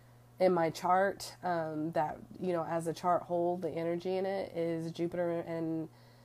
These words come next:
um, Neptune for me. And I'm not gonna lie to you, honey, I got tips,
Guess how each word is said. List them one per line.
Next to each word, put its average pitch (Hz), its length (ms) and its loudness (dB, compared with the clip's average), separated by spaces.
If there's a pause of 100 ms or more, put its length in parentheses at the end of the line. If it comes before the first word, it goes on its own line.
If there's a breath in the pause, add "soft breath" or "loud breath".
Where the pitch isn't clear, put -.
(400 soft breath)
um, 156 580 0 (440)
Neptune 160 580 -2
for - 180 -6
me. 156 280 -8 (520 loud breath)
And 165 460 6
I'm 170 260 6
not 180 240 8
gonna 175 280 10
lie 175 240 6
to 190 60 6
you, 208 540 6
honey, 185 400 2
I 175 200 2
got 175 340 4
tips, - 720 2